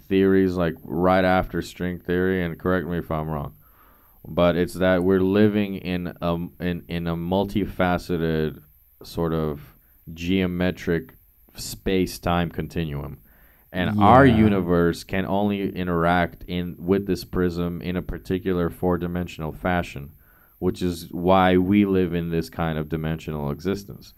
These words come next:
Speaker 2: Mm-hmm.
Speaker 1: But there's five-dimensional, six-dimensional, seven, eight, nine, I don't know how far the dimensions go, twelve or something.
Speaker 2: Yeah.
Speaker 1: But, but that, but that is, like,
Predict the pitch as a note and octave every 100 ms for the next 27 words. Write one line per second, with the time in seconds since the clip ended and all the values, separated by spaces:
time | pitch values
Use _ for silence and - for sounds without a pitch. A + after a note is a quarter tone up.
0 | - G2 F#2 F#2 F2 F#2+ F2+ - G2+ G#2
1 | G2 G2+ G2+ G2 G2+ G2 - G2+ - F#2+
2 | G2 G2 F#2+ F#2 - G2 F#2+ F#2+ F#2+ F#2
3 | F#2 F2 E2+ A#2 A2 E2+ G2 G2+ G2+ F#2+
4 | F2+ E2+ F2 F2 E2 D#2+ D2+ D2 - F2
5 | F2 D#2 - - - _ _ - _ _
6 | _ _ - - G#2+ G2+ F2 F#2+ G#2 G2+
7 | A2+ B2+ A2 A2+ G2+ D3+ E3 C#3+ C3 A2+
8 | A2+ A2 G#2 G2